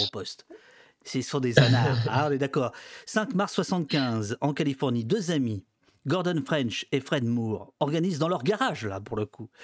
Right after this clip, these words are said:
Speaker 1: la première réunion du Homebrew Computer Club. Trente-deux passionnés d'informatique assistent à cette première. French et Moore sont d'anciens membres de la People's Computer Company, un groupe militant de la baie de San Francisco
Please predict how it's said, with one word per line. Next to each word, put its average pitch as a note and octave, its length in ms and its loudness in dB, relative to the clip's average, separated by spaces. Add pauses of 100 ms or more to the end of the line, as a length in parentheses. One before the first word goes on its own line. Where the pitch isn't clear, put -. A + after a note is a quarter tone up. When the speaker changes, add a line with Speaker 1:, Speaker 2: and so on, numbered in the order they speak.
(140)
Speaker 1:
la D#3+ 120 2
première F#3+ 300 0
réunion D#3+ 320 2
du D3 180 0
Homebrew E3+ 380 2
Computer D#3 520 0
Club. A2+ 280 -2 (220)
Trente-deux G#3+ 300 2
passionnés F3 400 0
d'informatique C#3 580 0
assistent D#3 260 -4
à F3 60 2
cette C3+ 200 -2
première. G#2+ 500 -2 (260)
French - 420 -2
et D3 80 0
Moore D3+ 320 0 (160)
sont - 180 -2
d'anciens D3+ 300 0
membres C3+ 220 0
de A#2+ 80 0
la G#2+ 120 0
People's F3+ 400 -2
Computer E3 440 -2
Company, C#3 420 0
un F3+ 100 0
groupe F#3 280 -2
militant G3 400 0
de A#2+ 80 0
la A#2 100 0
baie D3 140 0
de B2+ 60 -2
San C#3 160 -4
Francisco D3 520 -4